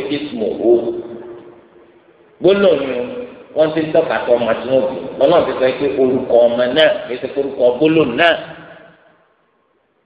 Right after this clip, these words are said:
Orúkọ ọmọ náà ní kíni? Isa ibn Maryam. Ẹ̀kejì, Maryam ni wọ́n bá sọ̀rọ̀. Wọ́n wá ti ń sun ọkọ ọmọ fún un kó tó di kó bímọ.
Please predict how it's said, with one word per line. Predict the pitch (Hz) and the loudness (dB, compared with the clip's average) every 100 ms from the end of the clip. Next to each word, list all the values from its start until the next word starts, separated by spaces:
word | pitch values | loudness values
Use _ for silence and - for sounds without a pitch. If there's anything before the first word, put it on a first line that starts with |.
| _ | _
Orúkọ | 135 151 151 | -6 -4 0
ọmọ | 147 139 | 0 2
náà | 147 170 | 0 2
ní | 135 | 0
kíni? | 131 143 123 117 - - - - 110 | -2 -4 -4 -6 -8 -16 -18 -8 -2
Isa | 131 131 117 123 | 0 0 -4 -2
ibn | 110 107 98 | 0 0 -2
Maryam. | 95 - - - - - - - - | -2 -4 -4 -8 -12 -16 -18 -12 -2
Ẹ̀kejì, | 277 254 240 - - - - - - - - | 0 2 0 -2 -10 -14 -18 -20 -20 -20 -18
Maryam | - 277 320 311 226 | 0 2 4 4 2
ni | 208 | 0
wọ́n | 233 240 | 0 2
bá | 233 | 0
sọ̀rọ̀. | 233 240 233 - - - | 2 2 2 -2 -6 -2
Wọ́n | 254 277 | 2 4
wá | 277 | 4
ti | 277 | 2
ń | 277 | -2
sun | 277 269 | 2 2
ọkọ | 269 | 4
ọmọ | 254 254 269 | 4 6 6
fún | 269 254 | 4 0
un | 233 233 - | -4 -4 -2
kó | 269 | 0
tó | 277 269 | 2 2
di | 240 | 2
kó | 269 262 | 0 2
bímọ. | 269 247 | 2 2